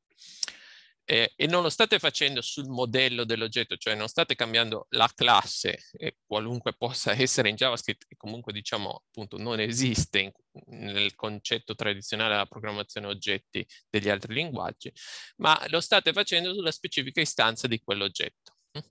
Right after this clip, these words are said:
In più non ci sono metodi di controllo dell'accesso a queste proprietà, a questi metodi, cioè è tutto pubblico.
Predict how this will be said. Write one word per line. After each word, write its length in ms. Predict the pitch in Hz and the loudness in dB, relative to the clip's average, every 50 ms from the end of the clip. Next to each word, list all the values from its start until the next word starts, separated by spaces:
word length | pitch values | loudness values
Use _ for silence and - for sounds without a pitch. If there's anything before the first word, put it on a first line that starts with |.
| _ - - - - - - - - - | _ -12 -12 -10 -10 -10 -14 -16 -12 -2
In 260 | - 165 202 214 - | 0 0 0 0 0
più 400 | - 214 202 214 254 269 240 - _ _ _ | -2 0 0 2 0 -2 -4 -10 _ _ _
non 280 | 151 151 170 202 226 | -4 0 0 0 2
ci 140 | - 247 214 | 0 0 0
sono 520 | - - 180 160 165 185 190 202 214 - - | 0 2 2 2 4 6 4 4 4 2 -2
metodi 760 | - 147 160 165 - - 180 170 180 180 180 180 - - - | -2 0 0 0 0 -2 -2 2 4 4 4 4 4 2 0
di 180 | 131 135 135 - | 0 0 0 2
controllo 500 | - 156 147 139 - 156 156 160 170 175 | -2 -6 -6 -6 -2 -2 -2 0 0 0
dell'accesso 640 | 160 143 139 151 160 - - - 151 143 - - | 2 4 4 4 4 2 2 2 2 2 2 -2
a 60 | 147 - | -4 -2
queste 360 | - 120 117 - - 117 - | -2 -4 -4 -2 -2 -6 -6
proprietà, 500 | - - 147 - 185 170 - - 131 127 | -6 -10 -6 -2 -2 -2 2 4 4 4
a 60 | 127 | 4
questi 300 | - 131 117 - - 123 | 2 -4 -8 -2 -4 -2
metodi, 420 | 113 107 92 - - 107 104 117 | -2 0 -4 -4 -4 -4 -4 -4
cioè 320 | - - 170 160 175 185 - | 0 2 4 4 6 4 4
è 160 | - 147 143 | 2 0 0
tutto 380 | - 202 190 202 - - 190 - | 0 -6 -8 -8 -6 -6 -8 -6
pubblico. 640 | - 123 110 80 95 - - - - 107 107 123 | -6 -10 -10 -8 -6 -8 -8 -8 -8 -10 -10 -10